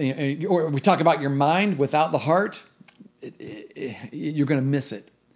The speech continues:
If we talk about your behavior without the heart, it just ends up being religious living, empty.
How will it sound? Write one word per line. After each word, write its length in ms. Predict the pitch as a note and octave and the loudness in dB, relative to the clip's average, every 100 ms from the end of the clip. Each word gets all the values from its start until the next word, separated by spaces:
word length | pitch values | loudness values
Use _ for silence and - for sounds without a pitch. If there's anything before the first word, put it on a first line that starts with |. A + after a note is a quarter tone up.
| _ - | _ 2
If 80 | |
we 80 | D#3+ | 4
talk 140 | D#3+ F#3 | 6 6
about 200 | F#3+ G3+ | 4 4
your 80 | |
behavior 520 | D#3+ C#3 C3+ F#3+ C#3 B2+ | 2 0 2 2 2 -2
without 320 | A#2 C3+ C3+ | 0 -2 -2
the 80 | C3 | -2
heart, 320 | D3+ C3+ - | 0 0 -2
it 440 | C#3+ D#3+ B3+ E3 | -10 -10 -10 -6
just 200 | C#3 D3 | -4 -2
ends 140 | F3 D3+ | 0 0
up 120 | D3+ | 0
being 180 | D3+ C#3 | 0 0
religious 500 | C#3 C#3 D3 C3 - | 0 0 0 -2 -2
living, 380 | C3+ A#2+ G2+ - _ _ E3+ | -4 -4 -10 -20 _ _ -2
empty. 400 | D3+ B2+ G#2 | 0 -2 -12